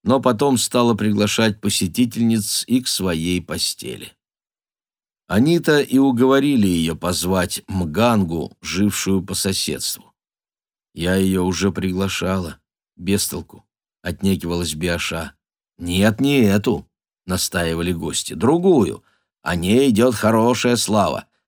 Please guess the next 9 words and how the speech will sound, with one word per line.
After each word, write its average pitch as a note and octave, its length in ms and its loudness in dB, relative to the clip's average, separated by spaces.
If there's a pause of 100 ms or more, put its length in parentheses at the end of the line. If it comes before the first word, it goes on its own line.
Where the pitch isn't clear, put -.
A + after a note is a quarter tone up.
Она D#3+ 280 0
умеет F3+ 520 4
лечить». D2+ 540 -6 (1160)
Мганга F2 680 0
пришла, F#2 720 -2 (400)
надолго F#2 560 0
уединилась F#2 920 0
с C#2+ 160 -6
Биашой, E2+ 720 -4